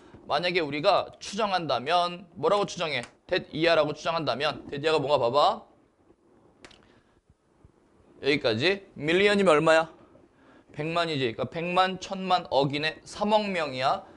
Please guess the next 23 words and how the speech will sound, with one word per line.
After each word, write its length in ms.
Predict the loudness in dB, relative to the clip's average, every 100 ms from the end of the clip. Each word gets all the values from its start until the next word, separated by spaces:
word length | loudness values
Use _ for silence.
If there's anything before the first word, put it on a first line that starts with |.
| -20 -20 -20 -2
자, 300 | 2 2 2 -4 -20 _ -20 -20
삼억 540 | -16 0 2 4 4 2
명의 560 | 0 0 2 2 2 -2
미국 580 | -4 0 2 2 2
시민들이 920 | 0 0 2 2 2 2 4 4 2 -2 -20 -16
meet, 520 | -6 -4 -4 -10 -14 -16 -20 _ -8
미트가 380 | -2 0 4 4
뭔 200 | 6 2
뜻이야? 320 | 2 4 2 0 -20 -20 -20 _ -20 -20 -20 -20 -20 -20 -6
만나다, 560 | 4 4 6 6 8 4 2 -2
여-, 120 | 0
만나다라는 580 | 4 4 6 4 4 0
뜻도 100 | -8
있지만 320 | -8 -2 -2
여기서 160 | 0 -2
만나다의 440 | 0 2 0 -2
뜻이 160 | -2 -2
아니지. 460 | -2 -2 -4 -6 -8 _ _ _ _
만나다 460 | -4 -2 2 2 2
말고 260 | 0 -2 -2
뭔 180 | -4
뜻도 200 | -6 -8
있어? 240 | -10 -10